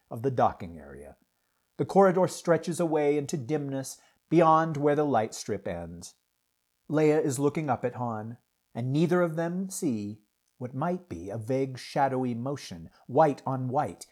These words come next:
at the far dim end of the corridor. Two deleted lines, Leia saying, "You might change his mind," Han saying, "I might, and all this ice might melt and become a tropical garden." Leia.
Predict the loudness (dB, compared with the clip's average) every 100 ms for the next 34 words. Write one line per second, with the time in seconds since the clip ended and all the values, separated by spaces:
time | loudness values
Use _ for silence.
0 | _ -8 -6 -4 4 6 6 2 0 -2
1 | -2 -4 -6 -6 -8 -8 -8 -6 -4 -4
2 | -2 -4 -6 -12 _ _ _ _ _ _
3 | _ _ _ _ _ _ -6 2 2 2
4 | 0 2 0 0 0 0 -2 0 2 2
5 | 2 0 0 0 -4 -2 0 0 -2 -2
6 | -8 -8 -6 -6 -6 -6 -6 -6 -10 _
7 | _ -2 0 0 -2 -2 -2 -4 -2 0
8 | 0 0 0 -2 -6 _ -10 -2 2 2
9 | 2 -2 0 0 0 -6 -6 -4 -2 -2
10 | -2 -6 -6 -8 -8 -2 -2 -2 -6 -6
11 | -4 -2 -2 -4 -14 -18 -20 _ -8 -8
12 | -8 -12 -18